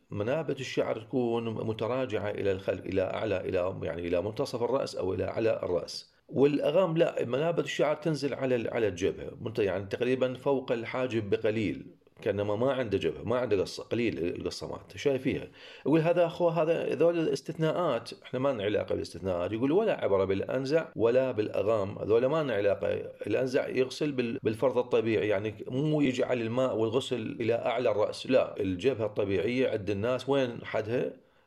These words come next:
يغسل منها، وكذلك الأغام يغسل بهذا الموجود. ولا بمن، يعني أيضًا ولا عبرة، ولا بمن، ولا عبرة بمن تجاوزت أصابعه العذار. العذار هاي العظمة المرتفعة اللي تصير بجانب الوجه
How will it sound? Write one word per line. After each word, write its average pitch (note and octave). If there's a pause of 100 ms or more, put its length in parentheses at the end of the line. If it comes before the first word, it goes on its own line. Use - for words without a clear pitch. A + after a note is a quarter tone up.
(300)
يغسل B2+
منها، D#2
وكذلك A#2
الأغام A2+
يغسل C#3
بهذا A#2+
الموجود. F2+
ولا E3
بمن، D3
يعني G2+
أيضًا G#2
ولا G#2
عبرة، E2+
ولا C#3
بمن، C#3 (120)
ولا C3
عبرة B2+
بمن A#2+
تجاوزت A2
أصابعه G2+ (100)
العذار. F#2
العذار D#3
هاي D3+ (100)
العظمة A#2
المرتفعة G#2
اللي G2+
تصير A2+
بجانب B2+
الوجه F#2